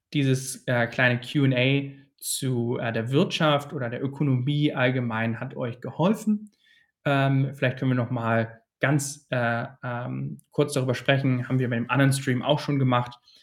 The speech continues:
Wirtschaft kommt natürlich von Wirt, also Wirtschaft, wenn wir uns das Wort angucken. Ähm, ich denke, es ist immer sehr wichtig, dass wir auch, auch die, die, die, äh, Beschreibung, äh, von, von Wörtern anschauen. Woher kommen die?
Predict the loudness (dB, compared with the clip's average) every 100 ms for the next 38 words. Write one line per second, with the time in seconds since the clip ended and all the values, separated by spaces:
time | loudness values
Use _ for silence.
0 | _ -6 6 6 6 2 0 0 -4 -18
1 | _ _ _ 2 2 0 0 -2 -4 -6
2 | -4 6 6 6 2 -10 _ _ -10 -6
3 | -6 -4 4 4 4 2 0 2 0 0
4 | -4 -4 -4 -2 0 0 0 0 0 -2
5 | -14 _ -8 -4 -2 -2 -4 -12 _ -12
6 | -6 -4 -6 -8 -6 -4 -2 4 4 4
7 | 0 0 -10 -20 _ -6 -4 -4 -4 -4
8 | -6 -14 _ -10 -4 0 0 0 -4 -6
9 | -6 -6 -8 -8 -10 -10 -8 2 6 8
10 | 8 6 2 -6 _ _ _ 2 4 6
11 | 4 2 -2 -10 -20 -20 _ -20 -20 -6
12 | -2 0 -2 -4 -6 -2 4 4 4 0
13 | -2 -2 0 0 2 2 2 0 0 0
14 | 2 0 -4 -6